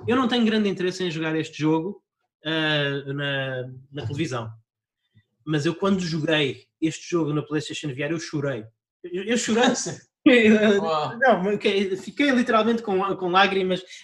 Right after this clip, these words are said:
Speaker 1: a atravessar-me o rosto porque eu pensei, isto, foi isto que eu sonhei que os videojogos um dia viriam, viriam a ser.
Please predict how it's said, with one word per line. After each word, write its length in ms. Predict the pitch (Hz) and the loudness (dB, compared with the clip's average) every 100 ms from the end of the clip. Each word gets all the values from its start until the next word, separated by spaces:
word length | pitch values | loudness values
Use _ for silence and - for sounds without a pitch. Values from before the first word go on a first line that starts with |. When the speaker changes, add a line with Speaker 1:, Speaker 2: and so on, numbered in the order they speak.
| - | -6
Speaker 1:
a 60 | |
atravessar-me 500 | 180 196 - 202 196 | -4 -4 -2 -2 -2
o 40 | 180 | 0
rosto 280 | 185 185 - | -2 -2 -6
porque 140 | 175 | -6
eu 60 | 170 | -4
pensei, 320 | 165 170 151 _ _ _ _ - | -4 -6 -8 _ _ _ _ 2
isto, 400 | 208 - - - - _ _ | 4 4 0 -10 -20 _ _
foi 220 | - 208 185 | -4 2 6
isto 320 | 208 208 - | 6 4 0
que 80 | 196 | -2
eu 60 | |
sonhei 280 | - 175 175 | -2 0 0
que 100 | 180 | 0
os 60 | 151 | -6
videojogos 540 | - - 143 170 147 | -8 -14 -6 -4 0
um 80 | 156 | 0
dia 180 | 160 147 | 2 0
viriam, 360 | 147 151 160 | 0 0 0
viriam 300 | 151 151 151 | -2 -2 -2
a 40 | 147 | -6
ser. 260 | 131 110 | -8 -14